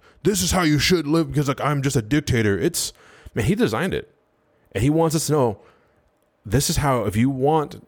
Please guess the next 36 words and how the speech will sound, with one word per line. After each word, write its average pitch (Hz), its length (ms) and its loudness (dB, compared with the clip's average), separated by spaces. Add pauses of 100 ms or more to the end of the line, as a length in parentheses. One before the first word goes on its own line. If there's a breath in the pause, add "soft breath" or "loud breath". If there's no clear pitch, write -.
(120)
to, - 180 -4
a 92 60 -10
blessing, 85 520 -2
if 76 100 -10
you 107 80 -2
want 131 220 2
to 117 60 -4
show 104 140 -2
favor, 120 300 0
if 95 80 -6
you 143 100 2
want 131 280 0
to 113 100 -6
be, 113 440 -2 (840 loud breath)
I, - 300 -2
I 135 60 2
know 147 160 2
Gen 127 280 0
Z 107 320 0
right 113 160 0
now, 110 240 0
the, 92 280 -4
from - 320 -6
a 92 40 0
sociological 95 580 0
standpoint, 87 360 -4
they 87 80 -2
talk 90 220 -2
about 85 320 -2 (400 loud breath)
they 104 100 0
want 101 180 0
to 90 40 -4
be 85 100 -2
happy, 82 540 -4 (100)
but - 120 -8
no, 117 280 -2